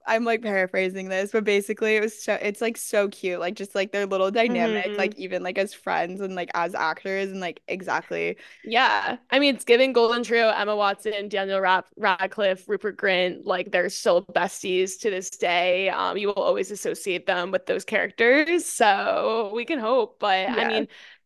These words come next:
Speaker 2: this show better be seen out to the end. I need every book of Percy Jackson every season. I need to see Walker and Leah and, like, the other characters as, like, seventeen-year-olds filming,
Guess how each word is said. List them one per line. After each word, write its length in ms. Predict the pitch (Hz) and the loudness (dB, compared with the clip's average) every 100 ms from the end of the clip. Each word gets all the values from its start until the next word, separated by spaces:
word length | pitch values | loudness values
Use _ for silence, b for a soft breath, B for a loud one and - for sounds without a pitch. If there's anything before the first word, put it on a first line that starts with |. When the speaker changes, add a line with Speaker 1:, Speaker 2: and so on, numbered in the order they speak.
| _ | _
Speaker 2:
this 180 | - 349 359 | 6 6 4
show 300 | - 494 269 | 4 6 6
better 460 | - 202 196 190 | 4 4 6 4
be 280 | 190 - - | 0 -6 -8
seen 380 | - - 202 202 | -8 -6 -4 0
out 320 | 196 196 196 | 0 0 -2
to 100 | - 202 | -4 -4
the 160 | 196 | -2
end. 340 | 196 196 202 202 | -2 -2 -2 0
I 120 | 226 | 4
need 180 | 339 240 | 4 2
every 480 | - 202 285 202 | 2 0 -2 -6
book 300 | 196 208 202 | -6 -6 -6
of 100 | 208 | -8
Percy 320 | - 208 208 196 | -10 -8 -8 -6
Jackson 480 | 196 185 - 202 202 | -6 -6 -8 -12 -8
every 340 | 180 202 202 | -8 -8 -10
season. 400 | - - 190 190 | -10 -12 -8 -2
I 140 | 208 285 | 2 6
need 200 | 392 440 | 8 10
to 120 | 427 | 8
see 520 | - - 240 240 240 B B B | 6 -6 -6 -6 -8 B B B
Walker 640 | - 240 247 247 240 247 233 | 4 6 6 4 4 4 2
and 240 | 214 233 | 0 -2
Leah 200 | 226 220 | 0 2
and, 140 | 214 220 | 2 -2
like, 140 | 214 | -4
the 160 | 220 - | -2 0
other 460 | 202 208 202 196 - _ - | 2 4 4 0 -6 _ -2
characters 580 | 214 214 302 339 311 - | 0 2 2 2 2 0
as, 300 | 220 208 196 | 0 2 0
like, 160 | 196 190 | -6 -4
seventeen-year-olds 960 | 196 196 202 190 185 190 208 214 214 | -4 -4 -4 -6 -4 -2 0 -2 -6
filming, 640 | - 196 175 180 180 233 | -4 -2 0 -4 -4 -6